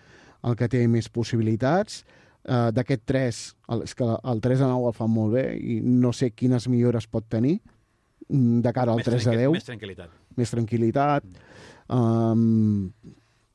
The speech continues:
Speaker 1: tres a deu, si estem parlant del concurs, tres a deu, quatre de nou net, tens, eh, la possibilitat del, d'un castell amb l'Agulla, el cinc de nou com a tercer castell, tens el Torre de vuit, que ja et dic que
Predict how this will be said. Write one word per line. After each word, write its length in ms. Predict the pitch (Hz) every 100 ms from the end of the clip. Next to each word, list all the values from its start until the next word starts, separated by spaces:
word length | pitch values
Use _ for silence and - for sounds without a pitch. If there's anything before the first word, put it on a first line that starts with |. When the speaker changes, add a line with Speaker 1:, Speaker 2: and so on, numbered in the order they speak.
| _ _ _ _ _ _ _ -
Speaker 1:
tres 200 | 127 127
a 60 | 127
deu, 240 | 127 120 107 -
si 200 | - 113
estem 220 | - 123
parlant 220 | 120 127 127
del 80 |
concurs, 340 | 120 123 123 113
tres 200 | 120 120
a 60 | 123
deu, 160 | 123
quatre 300 | 113 117 113
de 40 | 117
nou 180 | 117 117
net, 220 | 120 135 - - _ - 247 _ - 160
tens, 240 | 127 117 127
eh, 120 | 117 113 113 113 107 127
la 80 |
possibilitat 460 | 120 120 123 120 123
del, 140 | 120 117
d'un 240 | - 123 120
castell 240 | 117 120
amb 100 | 117
l'Agulla, 380 | 113 160 156 143
el 80 | 131
cinc 160 | 139 123
de 60 |
nou 140 | 123 123
com 100 | 120
a 60 | 117
tercer 220 | 113 120
castell, 460 | 117 - 135 143 143 - - - -
tens 180 | - 117
el 80 | 113
Torre 280 | 113 113 117
de 60 | 113
vuit, 240 | 156 151
que 120 | -
ja 360 | 113 101 101 104
et 40 |
dic 140 | 104 104
que 100 | 101